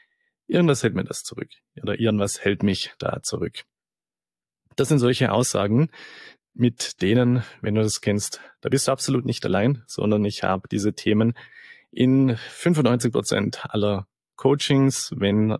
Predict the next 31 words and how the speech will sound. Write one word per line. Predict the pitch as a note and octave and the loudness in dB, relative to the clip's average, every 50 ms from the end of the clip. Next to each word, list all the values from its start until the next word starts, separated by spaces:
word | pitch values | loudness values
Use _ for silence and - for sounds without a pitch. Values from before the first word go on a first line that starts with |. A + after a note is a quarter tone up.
| - | -2
im | - A2+ G#2+ | -2 -2 -2
Prozess | - - G2+ G2 - - G#2 - - | -2 -2 -4 -4 -2 -2 -2 -2 -4
drin | - F#2+ G2 A2+ C3 C#3 | -4 0 2 4 4 4
sind. | B2 C3+ C3 C3 B2+ - - - - - - - - _ | 6 4 4 4 2 0 -4 -16 -20 -20 -20 -20 -20 _
Ich | - - | -6 -4
habe | G#2+ G#2+ | -2 0
das | - A#2 G#2+ - - | 0 0 0 -2 -2
in | - A2 G#2+ G#2 G#2 G#2 G#2 G#2 G2+ | 0 2 2 4 4 4 2 0 -2
fast | - - F2+ - - - - | -2 -2 -2 -2 -4 -2 -2
jedem | G#2 - G2 F2 - | -2 0 0 0 0
Erstgespräch | A2+ C3 C#3+ - - - C3 - - - - G#2+ A2 A2+ - - | 0 0 0 0 -2 -2 -4 -2 -2 0 0 2 2 0 -2 -6
und | - - F#2+ G#2 G#2 G2 G2 F#2 E2 E2+ D#2 | -4 -2 0 2 2 4 2 2 0 0 0
wenn | F#2 F#2 F#2 D#2+ | 2 2 2 2
ich | F#2 F#2+ F2+ - - - - - - - - - - _ _ - | 2 0 -2 -2 -6 -10 -14 -18 -20 -20 -20 -20 -20 _ _ -6
privat | - - F#2 F#2+ F#2 F#2 G#2 A#2 A#2 - - - - - _ | -2 0 0 2 2 2 2 0 0 -4 -8 -12 -14 -16 _
von | _ - - A2+ A2+ A2+ A2+ A2+ | _ -6 0 2 4 4 4 4
Leuten | A2 G#2 A2+ A2+ - C#3+ | 4 4 4 2 2 2
auf, | B2 A#2+ - C3 - - | 0 0 -2 -6 -6 -4
aus | - G#2+ G2+ | -4 -2 0
dem | A2 G#2+ | 0 0
Umfeld | - D3+ D#3+ D#3+ - D3 C#3+ C3 | 2 2 0 2 2 2 2 2
angesprochen | B2+ A#2+ A#2 A2+ A#2 A#2 - - A#2+ B2 - - - B2+ A#2+ - C3+ B2 A#2 | 2 0 0 0 -2 -6 -6 -4 -4 -4 -4 -4 -2 -4 -2 0 0 0 2
werde, | A#2 A#2 A2+ A2 | 2 0 0 -2
Freunde, | - - - F2+ G2+ G#2 | -4 -6 -4 -2 -2 -2
Familie, | - - F#2 G2 A2 A#2+ A#2+ A#2 A#2 A2+ A2+ A2+ - - - - - _ _ _ _ - | -2 0 0 2 4 4 6 6 6 4 2 0 -4 -10 -20 -20 -20 _ _ _ _ -2
dann | F#2 F#2+ G2 G#2 G#2+ G#2+ G#2+ G#2+ G#2+ A2 _ _ _ _ _ _ _ _ _ _ _ _ | 0 2 2 4 4 4 4 4 2 0 _ _ _ _ _ _ _ _ _ _ _ _
kommt | - - A#2+ C3+ C3 | -2 0 2 2 2
das | C3+ A2 A2+ | 2 2 2
auch | G#2 F#2 F#2+ - - | 2 2 2 0 -4
ganz | - F2+ F2+ F#2 F#2+ | -4 -4 -2 0 2
oft | G#2 G#2+ - - - - - | 0 0 0 -2 -10 -14 -16